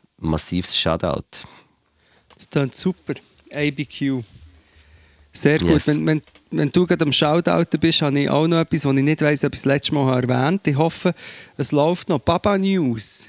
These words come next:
Speaker 1: Oh ja, unbedingt. Wow, wichtig,
Speaker 2: Ja,
Speaker 1: dass du sagst,
Speaker 2: ja, ja. Äh, Baba News haben, äh, ein Crowdfunding. Das ist, ähm, ja, wie umschreibt man jetzt das am besten?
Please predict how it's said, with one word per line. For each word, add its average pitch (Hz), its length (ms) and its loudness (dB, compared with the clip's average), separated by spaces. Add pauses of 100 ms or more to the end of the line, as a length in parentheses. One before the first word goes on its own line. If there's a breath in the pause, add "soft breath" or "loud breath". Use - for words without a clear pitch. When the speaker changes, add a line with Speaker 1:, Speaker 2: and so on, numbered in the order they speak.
(840 loud breath)
Speaker 1:
Oh 110 240 4
ja, 104 160 4
unbedingt. 135 880 2
Wow, 98 240 2
wichtig, 135 340 0
Speaker 2:
Ja, 139 120 0
Speaker 1:
dass 165 220 2
du 156 60 2
sagst, 165 240 2
Speaker 2:
ja, 143 280 0 (680 loud breath)
ja. 135 180 0
Äh, - 80 2
Baba 165 300 2
News 185 460 2
haben, 135 460 4
äh, 123 840 2
ein 123 100 -2 (200)
Crowdfunding. 190 1300 2
Das - 260 -2
ist, 135 300 0
ähm, 113 640 -2 (1080 loud breath)
ja, 110 160 -2
wie 110 140 2
umschreibt 117 420 0
man 196 100 -2
jetzt - 220 -4
das 190 140 -2
am 185 120 -2
besten? 196 520 0